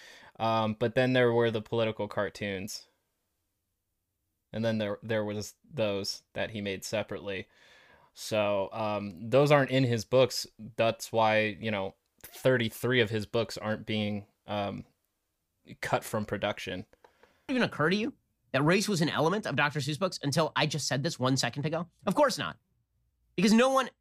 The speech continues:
Speaker 2: no one is actually outraged about this. There is no
Speaker 1: Well, and that's the thing, too, is that when we read Doctor Seuss's books as a kid, nobody was like, "Well, you should check out his political cartoons as well if you're really into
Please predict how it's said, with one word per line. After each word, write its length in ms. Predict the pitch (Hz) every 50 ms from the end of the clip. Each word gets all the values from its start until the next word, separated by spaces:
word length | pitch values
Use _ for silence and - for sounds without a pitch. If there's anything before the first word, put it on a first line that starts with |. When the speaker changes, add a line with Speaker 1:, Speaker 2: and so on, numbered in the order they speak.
| _ -
Speaker 2:
no 160 | 160 196 220
one 80 | 233
is 80 | 220 147
actually 320 | 180 151 - 151 147 131
outraged 320 | 120 113 95 107 95 - -
about 180 | 95 85 82
this. 160 | - - - - _ _ _ _ _ _ _ _ _ -
There 120 | 180 196
is 120 | 196 139
no 260 | 170 160 156 160 196 - - _ _ _ -
Speaker 1:
Well, 80 | 160
and 100 | 175 170
that's 140 | 180 175 -
the 100 | - 135
thing, 180 | - 165 151 131
too, 200 | - - 180 156
is 120 | 127 117 107
that 220 | 120 120 110 120
when 220 | 127 120 120 120
we 360 | 120 127 131 127 123 120 107 - _ -
read 300 | 113 123 131 135 120 98
Doctor 300 | 117 110 113 - - 113
Seuss's 380 | - - 120 110 107 110 101
books 300 | - - 113 120 - -
as 100 | 113 101
a 60 | 104
kid, 260 | 98 - 120 113 110 107
nobody 300 | 110 110 113 117 117 113
was 100 | 104 107
like, 160 | 110 107 -
"Well, 140 | 120 113 117
you 100 | 135 139
should 220 | - - 113 -
check 240 | - - 120 113 -
out 120 | 117 107
his 120 | 104 104 -
political 480 | - 113 110 127 - - - 113 107
cartoons 500 | - - 110 104 - - 120 110 104 104
as 140 | 104 98 98
well 180 | 113 127 131 110
if 140 | - -
you're 80 | 107 101
really 260 | 107 110 110 104 104
into 460 | 107 110 107 - - 104 95 92 87